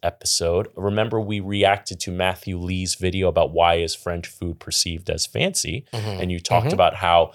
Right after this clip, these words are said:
Speaker 1: basically the French got to play restaurant the longest out of everybody. They,
Speaker 2: Right.
Speaker 1: they had the time to refine it. And you spoke about how there's all these new cuisines coming up now that are catching up.
Speaker 2: Mm-hmm.
Speaker 1: Because another thing Matthew Lee said in his video is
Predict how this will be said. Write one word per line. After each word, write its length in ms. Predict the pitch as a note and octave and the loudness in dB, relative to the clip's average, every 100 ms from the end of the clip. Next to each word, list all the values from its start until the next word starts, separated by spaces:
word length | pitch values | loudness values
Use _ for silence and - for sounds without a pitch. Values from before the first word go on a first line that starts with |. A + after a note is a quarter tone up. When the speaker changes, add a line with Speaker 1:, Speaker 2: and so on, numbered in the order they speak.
| _ _ - | _ _ -2
Speaker 1:
basically 420 | A#2 - G2+ G2 | 0 0 0 0
the 100 | F2+ | 0
French 520 | - G#2+ G#2 F#2 - | -2 0 2 2 0
got 220 | F#2 E2+ | 0 0
to 180 | - E2 | -2 -10
play 400 | - - G#2 F#2 | -12 0 2 2
restaurant 640 | F2 F2 E2+ - E2 D2 | 4 4 2 -2 -6 -4
the 100 | D#2+ | -4
longest 500 | D#2 D#2+ D#2+ D#2 - | -4 -4 -6 -6 -6
out 140 | D2+ D2 | -6 -6
of 100 | C#2+ | -8
everybody. 480 | C#2 - - - - | -10 -12 -14 -12 -8
They, 80 | - | -2
Speaker 2:
Right. 240 | A2+ - | -2 -2
Speaker 1:
they 80 | F2+ | -4
had 260 | F2 G2 F2 | 2 0 0
the 80 | E2+ | -4
time 680 | - - A2 G2+ F2+ E2+ | -4 -2 2 4 2 0
to 140 | D#2+ E2 | -6 -8
refine 500 | D2+ - G2 F#2 D#2 | -8 -2 0 0 -2
it. 120 | D2 - - | -10 -16 -14
And 100 | E2+ | -10
you 80 | E2+ | -6
spoke 360 | E2 - G2 F#2+ | -4 4 4 6
about 220 | F2+ E2+ | 4 4
how 240 | F#2 F2 E2+ | 2 2 2
there's 240 | E2+ E2 | 0 0
all 220 | F2 G2 | 4 6
these 240 | G2+ F#2+ F2+ | 4 -4 -4
new 200 | F#2 F2+ | -6 -6
cuisines 600 | - D#2+ F#2+ F#2 E2+ - | -8 -6 -4 -4 -4 -8
coming 320 | G2 F2 E2+ | -8 -6 0
up 180 | G#2 - | 0 -2
now 400 | D#2+ D#2+ D2+ D#2+ _ _ _ _ - | -8 -6 -6 -8 _ _ _ _ -4
that 240 | F2+ E2+ | 2 4
are 140 | D#2+ D2+ | 2 -2
catching 500 | - G2 - - D#2+ | -4 -4 -4 -2 0
up. 200 | A2+ - _ _ _ A2 | 0 -2 _ _ _ -12
Speaker 2:
Mm-hmm. 300 | G2 A2+ E3+ | -8 -6 -6
Speaker 1:
Because 360 | F2 F2 D#2+ | 0 2 2
another 280 | E2+ F2 F#2 | 0 0 0
thing 300 | F2 F2 E2+ | -2 -4 -2
Matthew 340 | E2 D#2+ E2+ | -2 -4 -6
Lee 160 | D#2+ F2 | -8 -6
said 280 | - F2+ E2+ | -2 0 0
in 100 | E2 | -4
his 140 | D#2 | -8
video 400 | F2 G3+ D#3+ A2+ | -4 -2 2 4
is 240 | G2+ G2 | 4 2